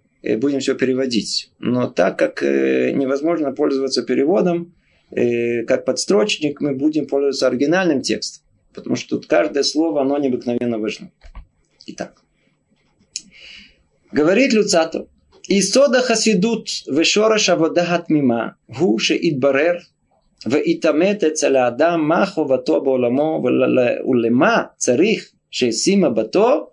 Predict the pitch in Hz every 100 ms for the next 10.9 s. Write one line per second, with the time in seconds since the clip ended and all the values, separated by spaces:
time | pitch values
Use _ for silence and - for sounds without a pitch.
0 | _ - 123 226 107 107 104 156 185 120
1 | 113 156 143 - 123 110 123 110 139 175
2 | 180 135 135 117 113 135 175 196 - -
3 | 110 - - _ _ _ _ - - -
4 | - - - 214 240 208 214 190 180 180
5 | 175 - - - - 139 131 151 165 156
6 | 123 139 139 123 120 175 196 180 - _
7 | _ _ _ _ _ - - - - _
8 | _ 127 151 170 202 202 156 156 165 160
9 | 143 143 131 127 120 - 147 170 160 139
10 | 120 123 127 - 101 - - -